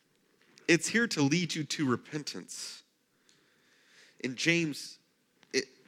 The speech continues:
in the next few verses, in verse nine, James tells us about this godly grief. He, he doesn't tell us about it, he just describes it. This is what he says in verse nine.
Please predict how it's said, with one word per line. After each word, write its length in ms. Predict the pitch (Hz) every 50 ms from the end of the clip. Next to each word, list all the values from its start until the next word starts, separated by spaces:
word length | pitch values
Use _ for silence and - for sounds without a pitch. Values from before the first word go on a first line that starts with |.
| - _ _ -
in 140 | - 110 110
the 80 | 117
next 240 | 117 127 135 - -
few 160 | - - 113
verses, 400 | 92 110 113 101 - - 95 85
in 160 | - - 104 92
verse 300 | - 113 101 - - 95
nine, 380 | 92 92 101 101 101 113 123 123 - _ _ _ _ _ _ _ _ _ _ _ _ _ _ _ _ _ _ - - -
James 340 | - - 123 120 117 101 -
tells 300 | - - 123 120 110 107
us 100 | 90 - 104
about 260 | 90 98 92 85 -
this 160 | 92 - -
godly 320 | - - 92 87 85 85
grief. 320 | 82 80 101 98 87 - -
He, 80 | 98
he 640 | 98 - - _ _ _ - - - - - _ -
doesn't 200 | 135 131 113 -
tell 140 | - 117 110
us 120 | 120 - -
about 140 | 131 139 127
it, 40 |
he 40 | 120 113
just 200 | 117 107 - -
describes 560 | 98 - - - - 87 80 80 80 - -
it. 80 | - - _ _ _ _ _ _ _ _ _ _ _ _ _ _ _ _ _
This 120 | - 135 127
is 60 | 131
what 120 | 120 113
he 60 | 107 104
says 260 | - 113 107 98 -
in 80 | 107
verse 220 | 95 104 98 - -
nine. 240 | 95 90 85 85